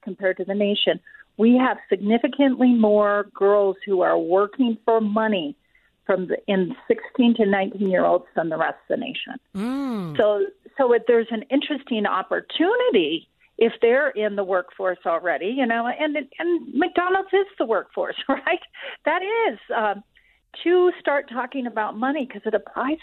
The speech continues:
Speaker 1: to them, and they are making it, and they can start saving and, and, um, and investing in small ways,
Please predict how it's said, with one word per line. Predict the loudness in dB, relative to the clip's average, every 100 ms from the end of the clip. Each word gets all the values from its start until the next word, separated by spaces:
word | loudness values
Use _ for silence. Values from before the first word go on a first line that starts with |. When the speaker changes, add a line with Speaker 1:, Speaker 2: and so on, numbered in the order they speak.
| -4
Speaker 1:
to | 0
them, | 2 2 4
and | 4 6
they | 4
are | 4
making | 4 2 0 0 2
it, | 2 -4 -2
and | 0 4
they | 4 4
can | 2 0 0
start | -2 -2 -2 _ -2
saving | 0 -2 -4
and, | -4 -4 -6
and, | -4 -2 -2 -8 -8
um, | -2 -2 -2 -4
and | 0 -2 -2 _ -2
investing | 0 2 0 -2 -6 -4
in | -6 -6
small | -2 0 2
ways, | 4 2